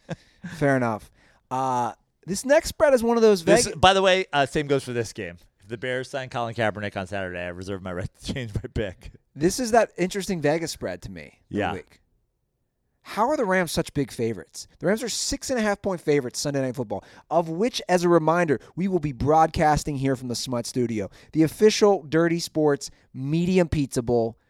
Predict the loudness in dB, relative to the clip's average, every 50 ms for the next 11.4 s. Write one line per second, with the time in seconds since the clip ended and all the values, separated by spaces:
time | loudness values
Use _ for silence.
0 | _ _ _ -12 -2 2 4 4 4 2 0 -4 -4 0 2 2 2 4 2 0
1 | 0 -4 _ _ _ _ -20 -4 _ 4 4 4 4 2 2 0 0 2 2 0
2 | -2 -2 -4 -4 -4 -4 -4 -6 _ _ _ _ -8 -4 -2 -2 -2 0 2 4
3 | 4 4 4 2 2 0 -2 -2 -2 -2 -2 -2 -2 -2 -4 -2 -4 -6 -6 -6
4 | -4 -4 -4 -4 -4 -6 -8 -8 -8 -10 -12 -12 -14 -14 -14 -18 _ _ _ _
5 | _ _ _ _ _ _ _ _ _ -10 -4 -2 -2 0 0 -2 -4 -6 -8 _
6 | _ -8 -8 -8 -6 -8 -8 -8 -8 -10 -10 -10 -12 -14 -16 -20 _ _ _ -8
7 | 0 4 6 6 6 6 4 2 0 -4 -2 -2 -4 -6 -6 -8 -8 -4 -2 0
8 | 0 0 0 -2 -2 -4 -2 0 0 0 0 0 0 -2 -2 -2 -4 -4 2 4
9 | 4 6 6 4 2 0 0 2 4 4 4 4 2 -2 -4 -4 -4 -4 -6 -8
10 | -12 -10 -8 -6 -4 -2 0 0 0 -2 -2 -2 -2 -2 0 0 -2 -2 -2 -2
11 | -2 -2 -2 -4 -6 -10 -14